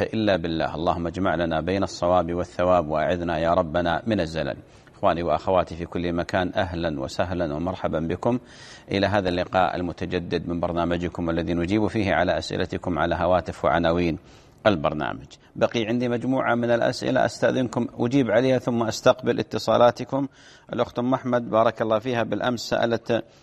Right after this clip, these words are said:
تقول: "بالنسبة للسنن الرواتب، يعني كيف نصلي؟ هل نصليها في وقت الظهر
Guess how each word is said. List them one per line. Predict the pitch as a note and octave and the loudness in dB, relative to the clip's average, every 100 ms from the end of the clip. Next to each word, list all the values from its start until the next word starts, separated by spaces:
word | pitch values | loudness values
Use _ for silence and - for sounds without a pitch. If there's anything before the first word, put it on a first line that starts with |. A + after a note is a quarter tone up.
| _ - | _ -10
تقول: | - C3+ | -4 -4
"بالنسبة | B2+ C3+ D3 - | -2 -2 -4 -2
للسنن | A#2 - C3 A#2 G2+ | -2 -2 -2 0 2
الرواتب، | G2 G2 G2+ E2 E2+ E2 | 4 6 4 2 -2 -6
يعني | F2 | -6
كيف | G2 D3 C3 | -2 -2 -2
نصلي؟ | - A2+ G2 | -4 -2 -2
هل | G2 B2+ | -2 -2
نصليها | B2+ C#3 C#3 C3 | -2 0 2 0
في | - C3 | 0 0
وقت | C#3 - | 0 0
الظهر | B2 A2+ A#2+ A2+ | -4 0 2 2